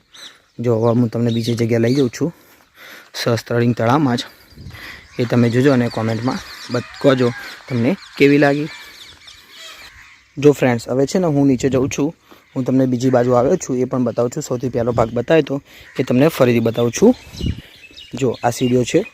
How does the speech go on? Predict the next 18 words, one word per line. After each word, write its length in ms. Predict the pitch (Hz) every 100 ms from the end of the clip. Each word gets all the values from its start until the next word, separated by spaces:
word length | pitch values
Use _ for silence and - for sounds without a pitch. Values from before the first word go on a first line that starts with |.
| - -
સીડીઓમાંથી 480 | 131 131 123 135
ધીમે 220 | 120 123 120
ધીમે 320 | 127 123 165 _ _ _ _ _ -
ઉતરવું 340 | 123 135 123
પડે 200 | 123 120
છે, 100 | 117
નકર 200 | 123 117
જો 160 | 120 117 -
પડ્યા 380 | 143 143 123 - - - -
તો 280 | 131 120 120 _ _ _ _ 127
હાથ 140 | 117 -
પગ 160 | 160 160
ભાગી 220 | 113 113 117
શકે 280 | 113 120
છે. 220 | 107 160 240 - _ _ _ - - - - - -
તો 80 | 123
અહીંયા 200 | 117 120
હું 260 | 120 123